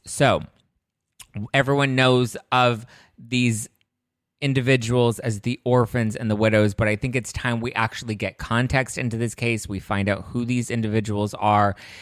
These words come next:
And remember that this is not just a reality T V scandal. This is real life. Um,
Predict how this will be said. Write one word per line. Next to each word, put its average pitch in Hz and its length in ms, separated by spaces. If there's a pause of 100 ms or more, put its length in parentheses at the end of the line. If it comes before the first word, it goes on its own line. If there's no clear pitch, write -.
And 143 100
remember 151 540
that 117 220
this 131 240
is 139 260
not 131 320
just 117 400
a 123 80
reality 110 580
T 107 320
V 104 380 (300)
scandal. 123 760
This 110 280
is 107 280 (120)
real 110 280
life. - 460 (280)
Um, 107 520